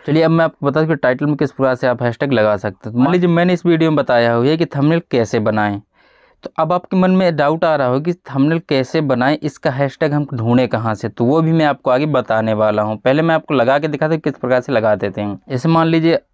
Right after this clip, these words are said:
आपको बताना है कि थंबनेल कैसे बनाएं, तो आपको हैशटैग में पूरा नहीं लिखना, आपको हैशटैग लगाना है। यहाँ पर आप लिख सकते हैं make thumbnail। But दोस्तों, आपको यहाँ पर जो स्पेस हो गया है, यहाँ पर स्पेस एक भी नहीं देना। जब, जब भी आप हैशटैग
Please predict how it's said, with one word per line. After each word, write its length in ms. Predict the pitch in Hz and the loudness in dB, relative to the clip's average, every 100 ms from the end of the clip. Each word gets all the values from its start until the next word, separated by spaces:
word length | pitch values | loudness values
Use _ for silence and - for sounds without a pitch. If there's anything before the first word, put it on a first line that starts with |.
| _ | _
आपको 320 | 139 135 - | -6 -6 -6
बताना 400 | 147 135 127 127 | -6 -2 -2 -2
है 60 | 151 | -4
कि 100 | 156 | -6
थंबनेल 320 | - 135 151 | -2 0 0
कैसे 320 | 151 120 110 113 | 0 -4 -2 -2
बनाएं, 260 | 110 113 | 0 -2
तो 100 | 110 - | -4 -4
आपको 280 | 135 - 151 | -4 -2 -4
हैशटैग 300 | 147 - 165 | -4 -2 -2
में 100 | 156 | -2
पूरा 300 | 156 156 165 | 0 2 2
नहीं 160 | 160 | 2
लिखना, 380 | 147 120 110 107 | 0 0 -2 -4
आपको 280 | - 117 - | -4 -4 -6
हैशटैग 420 | 107 117 127 - 151 | -6 -4 -2 -2 -2
लगाना 400 | 151 156 156 160 | 0 2 0 0
है। 120 | 143 | 0
यहाँ 200 | 123 139 | 0 -2
पर 160 | 135 135 | -2 -2
आप 160 | 135 | 0
लिख 160 | 135 131 | -4 -2
सकते 340 | - 113 - | -6 -6 -6
हैं 200 | 113 143 180 113 113 | -2 -2 -2 0 2
make 600 | 120 131 151 160 - 170 - - | 4 4 2 0 -6 -8 -8 -8
thumbnail। 480 | 131 113 104 104 101 - _ _ _ - | -4 -2 -2 -4 -6 -12 _ _ _ -4
But 160 | 143 | -2
दोस्तों, 280 | 175 190 196 - | 0 0 -2 -2
आपको 300 | 151 151 - | -2 -2 -2
यहाँ 180 | 180 175 | -2 0
पर 120 | 175 | -2
जो 120 | 160 170 | -2 0
स्पेस 420 | 139 - - 165 156 | -2 -4 -2 -2 -2
हो 300 | 117 139 160 | -4 -2 0
गया 240 | 151 120 | 2 2
है, 120 | 123 | 0
यहाँ 180 | 165 160 | -2 -2
पर 220 | 160 160 151 | -2 -2 -4
स्पेस 320 | - 160 156 | -2 -4 -2
एक 260 | - 147 135 | -2 0 0
भी 120 | 156 | 0
नहीं 220 | 147 127 | 2 2
देना। 320 | 120 117 107 101 | 2 0 0 -4
जब, 160 | - 127 | -6 -4
जब 120 | 131 123 | -2 0
भी 80 | 147 | 0
आप 160 | 156 | 0
हैशटैग 380 | 135 135 - 147 | -2 -6 -2 -4